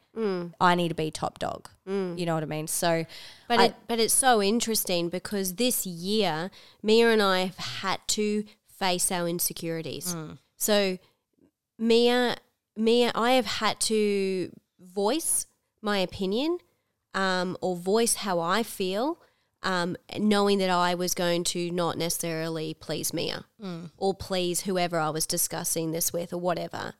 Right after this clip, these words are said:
Speaker 1: Um, and now I was uncomfortable, um, but I was heard by the other person. And that to me was everything. I wanted to be seen and I wanted to be heard. Mia, on the other hand, she usually goes to anger, yeah?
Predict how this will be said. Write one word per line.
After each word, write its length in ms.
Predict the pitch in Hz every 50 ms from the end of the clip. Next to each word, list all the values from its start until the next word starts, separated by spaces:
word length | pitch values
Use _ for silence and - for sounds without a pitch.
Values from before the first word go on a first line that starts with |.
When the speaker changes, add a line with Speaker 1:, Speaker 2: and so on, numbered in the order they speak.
| _ -
Speaker 1:
Um, 220 | 185 180 175 180
and 80 | 180 190
now 160 | 185 190 190
I 20 |
was 140 | 185 185 -
uncomfortable, 760 | 165 165 - - 185 185 190 190 - 180 - - 151 - - - - - - - - _ -
um, 320 | 196 196 190 190 190 196
but 140 | - 220 220
I 80 | 220 226
was 140 | 226 208 -
heard 420 | - 226 254 247 185 - 165 - -
by 120 | - 180 185
the 100 | 180 180
other 140 | 175 170 175
person. 560 | - - 190 170 170 - - - - - 180 _ _ _ _ -
And 160 | 202 233 220
that 220 | 226 240 277 269 -
to 100 | 285 240
me 420 | 214 208 220 214 190 170 165 170 185
was 140 | 185 190 185
everything. 520 | 185 180 170 165 160 170 - - - - - - _ _ _ _ - -
I 40 |
wanted 200 | 170 165 165 165
to 100 | - -
be 80 | - 147
seen 380 | - - - 202 208 208 202 202
and 80 | 185
I 40 | 170
wanted 220 | 170 170 170 165
to 60 | - 170
be 100 | 156 165
heard. 400 | 156 170 147 120 104 - - - _ _ _ _ _ _ _ _ _ _ _ _
Mia, 280 | 202 220 247 285 294 269
on 100 | 226 214
the 100 | 202 196
other 180 | 185 185 180 185
hand, 500 | 175 180 180 175 170 170 170 175 175 - _ - _ _ _ -
she 720 | - - - 226 220 214 214 208 202 196 190 185 - -
usually 340 | - 208 214 196 180 190 185
goes 200 | 185 175 175 175
to 80 | - 120
anger, 320 | 120 208 220 214 208 170
yeah? 440 | 165 170 160 175 180 196 247 294